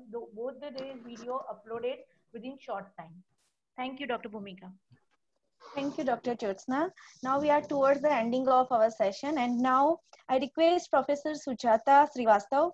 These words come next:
Speaker 2: Professor, Department of Education,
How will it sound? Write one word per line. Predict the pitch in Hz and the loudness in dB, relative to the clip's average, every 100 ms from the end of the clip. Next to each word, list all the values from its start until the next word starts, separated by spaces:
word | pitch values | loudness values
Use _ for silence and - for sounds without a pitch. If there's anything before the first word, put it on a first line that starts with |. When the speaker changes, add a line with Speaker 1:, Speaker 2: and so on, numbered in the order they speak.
| - | 2
Speaker 2:
Professor, | 226 285 269 311 339 - _ _ | 4 4 0 2 2 0 _ _
Department | 254 - 247 254 294 285 | 0 6 6 4 -2 2
of | 302 302 302 | 2 2 -2
Education, | 233 247 240 262 262 302 | -4 -4 -4 -4 -2 -2